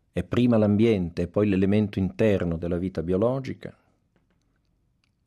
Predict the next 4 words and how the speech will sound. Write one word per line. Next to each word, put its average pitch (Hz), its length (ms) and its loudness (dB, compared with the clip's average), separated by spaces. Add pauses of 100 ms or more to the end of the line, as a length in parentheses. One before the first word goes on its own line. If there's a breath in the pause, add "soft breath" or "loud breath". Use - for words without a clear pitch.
(600)
Abbiamo 92 800 0 (260)
venerato 95 600 2
la 90 120 0
maestà 92 760 -4